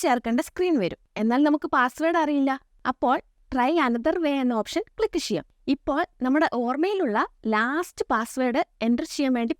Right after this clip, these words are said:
പറയുന്നുണ്ട്. നമ്മൾ ലോഗിൻ ചെയ്തുകൊണ്ടിരുന്ന ലാസ്റ്റ് പാസ്വേഡ്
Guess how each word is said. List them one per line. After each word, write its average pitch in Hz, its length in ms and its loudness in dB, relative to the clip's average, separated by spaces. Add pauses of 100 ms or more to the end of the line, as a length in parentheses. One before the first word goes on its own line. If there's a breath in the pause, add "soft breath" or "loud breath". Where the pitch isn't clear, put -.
പറയുന്നുണ്ട്. 277 400 0 (340)
നമ്മൾ 320 180 4 (120)
ലോഗിൻ 285 320 0
ചെയ്തുകൊണ്ടിരുന്ന 269 680 0 (220)
ലാസ്റ്റ് 226 540 -2
പാസ്വേഡ് 220 480 -2